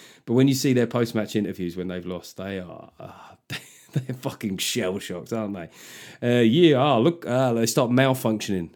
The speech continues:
don't they? "Ah, look, uh, look, hey, look, yeah, it's pretty ordinary, pretty ordinary."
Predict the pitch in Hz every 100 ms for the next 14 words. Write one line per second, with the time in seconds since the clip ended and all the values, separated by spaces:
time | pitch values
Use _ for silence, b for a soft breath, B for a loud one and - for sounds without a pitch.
0 | _ 123 117 101 85 120 135 107 160 -
1 | 127 117 123 165 - 147 113 101 165 165
2 | 147 135 104 - 143 131 151 180 180 -
3 | 190 139 139 180 185